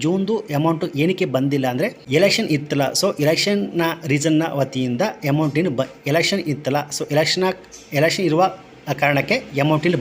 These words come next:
ಬಂದಿಲ್ಲ ಸ್ನೇಹಿತರೆ. So ಎಲೆಕ್ಷನ್ಗೆ ಮುಗ್ದುಂಟು, ನೆಕ್ಸ್ಟ್ ಮಂತಿಂದ ಎಲ್ಲರ ಅಕೌಂಟು ಕೂಡ ಡಿ-, ಡಿ ಬಿ ಟಿ ಮೂಲಕ ಅಮೌಂಟು ಬರಬಹುದು ಸ್ನೇಹಿತರೆ. So ಇದು ಇವತ್ತಿನ ಅಪ್ಡೇಟ್ ಆಗಿತ್ತು. ಈ ವಿಡಿಯೋ ನಿಮ್ಗೆ ಇಷ್ಟ ಆಗಿದೆ ತಪ್ಪದೆ ಒಂದು ಲೈಕ್ ಮಾಡಿ, ಹಾಗೆಯೇ ಈ ವಿಡಿಯೋವನ್ನು ತಪ್ಪದೆ ನಿಮ್ಮ ಎಲ್ಲ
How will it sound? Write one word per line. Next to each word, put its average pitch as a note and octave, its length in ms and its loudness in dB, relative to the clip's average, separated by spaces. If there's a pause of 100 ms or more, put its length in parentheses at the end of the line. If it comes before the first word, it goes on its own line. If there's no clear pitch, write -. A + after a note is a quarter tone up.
ಬಂದಿಲ್ಲ C#3 300 4 (120)
ಸ್ನೇಹಿತರೆ. C3 340 -2 (160)
So A3+ 60 0 (100)
ಎಲೆಕ್ಷನ್ಗೆ E3 380 4
ಮುಗ್ದುಂಟು, D3+ 420 2 (240)
ನೆಕ್ಸ್ಟ್ E3+ 240 2
ಮಂತಿಂದ F#3 300 4 (160)
ಎಲ್ಲರ E3 240 4
ಅಕೌಂಟು C#3+ 320 0
ಕೂಡ D#3+ 100 2 (160)
ಡಿ-, A#2+ 100 -2 (140)
ಡಿ D#3 140 2
ಬಿ D#3+ 120 4
ಟಿ D#3+ 140 0
ಮೂಲಕ C3+ 200 0 (120)
ಅಮೌಂಟು C3+ 280 -2 (640)
ಬರಬಹುದು C3+ 380 2 (100)
ಸ್ನೇಹಿತರೆ. B2+ 340 -2 (200)
So G#3+ 80 2 (180)
ಇದು F3 180 2
ಇವತ್ತಿನ E3 280 2 (1200)
ಅಪ್ಡೇಟ್ E3+ 300 0
ಆಗಿತ್ತು. B2+ 280 -2 (580)
ಈ - 100 4
ವಿಡಿಯೋ F#3 240 6
ನಿಮ್ಗೆ C#3+ 200 4
ಇಷ್ಟ - 240 0
ಆಗಿದೆ D3+ 200 2 (140)
ತಪ್ಪದೆ D#3+ 300 0
ಒಂದು B2+ 160 -2
ಲೈಕ್ C#3 200 0
ಮಾಡಿ, D3+ 140 2 (120)
ಹಾಗೆಯೇ C3+ 280 0 (120)
ಈ - 20 6 (100)
ವಿಡಿಯೋವನ್ನು E3 360 2
ತಪ್ಪದೆ E3+ 300 0 (120)
ನಿಮ್ಮ C#3 140 2 (200)
ಎಲ್ಲ E3 140 2